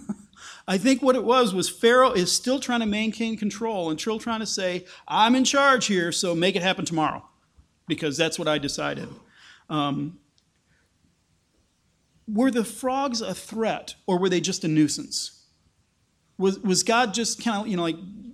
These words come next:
putting a little prick in the side and just bothering him a little bit? Well, think about this. We, uh, we live in a very fortunate time.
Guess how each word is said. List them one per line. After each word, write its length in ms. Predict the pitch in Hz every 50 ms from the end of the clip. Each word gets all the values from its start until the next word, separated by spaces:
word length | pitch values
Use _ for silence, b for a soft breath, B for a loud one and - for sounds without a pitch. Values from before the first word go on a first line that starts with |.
| - - -
putting 220 | - 254 240 214 202
a 40 |
little 280 | 202 202 196 175 147 - _ _ _ _ _ _ _ _ _ _
prick 260 | - 226 226 226 226
in 160 | 208 190 185
the 280 | 175 170 160 151 160 175 175
side 440 | - - - 190 185 190 190 190 165
and 140 | 165 156
just 280 | 151 175 - - 175 139
bothering 360 | 139 170 180 185 196 214 220
him 60 | 226
a 80 | 226 226
little 220 | 226 226 233 233
bit? 260 | 214 254 254 247 247 - B B B B B B
Well, 140 | 208 214 208
think 260 | - - 330 370 -
about 280 | - 185 170 156 156 -
this. 220 | 156 143 - -
We, 640 | 175 165 196 254 285 302 294 294 262 - - - _ _ _ _ -
uh, 260 | 214 208 190 180 175 -
we 160 | 190 226 262
live 160 | 254 254 240
in 80 | 233 208
a 40 | 175
very 240 | 170 208 214 214
fortunate 500 | - - - 208 202 202 - 208 185 -
time. 440 | - - 196 180 170 147 135 135 135